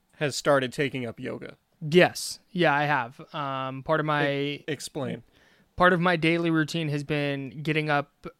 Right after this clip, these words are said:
Speaker 2: early for work and trying to do some kind of workout. And I, I realized that I needed to, to stretch and work on my flexibility. And I decided to start doing yoga.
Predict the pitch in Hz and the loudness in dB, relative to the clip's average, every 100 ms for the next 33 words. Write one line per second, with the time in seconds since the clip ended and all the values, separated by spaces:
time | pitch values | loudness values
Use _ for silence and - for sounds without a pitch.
0 | _ 175 175 170 143 147 147 147 143 139 | _ 2 4 2 0 -2 -2 -4 -6 -4
1 | 147 143 143 139 147 143 147 135 135 143 | -4 -2 -4 -2 -4 0 0 0 0 2
2 | 139 143 135 127 - _ _ _ _ _ | 2 0 0 0 -6 _ _ _ _ _
3 | - 151 143 143 139 139 143 - 156 147 | -4 -2 0 0 -2 -2 -2 0 0 2
4 | - 147 143 147 160 160 156 143 147 139 | 2 0 0 0 0 2 2 0 -2 -2
5 | 135 147 151 143 139 135 131 127 - - | -2 -2 -2 0 0 0 0 -2 -6 -10
6 | 143 - - 170 185 - 143 139 143 143 | -8 -8 0 2 2 0 -6 -4 -4 -4
7 | 139 131 143 135 139 165 190 190 190 185 | -6 -6 -6 -8 -4 0 0 0 0 -2
8 | - _ _ _ _ - 156 147 143 139 | -6 _ _ _ _ -8 -2 -2 0 -2
9 | 139 139 139 139 - 143 139 139 139 - | -2 -2 -4 -6 -2 0 2 0 -4 -2
10 | 147 147 139 143 - 156 156 175 185 180 | -2 -2 -4 -8 -2 -2 0 0 2 4
11 | 233 220 - | 4 2 -4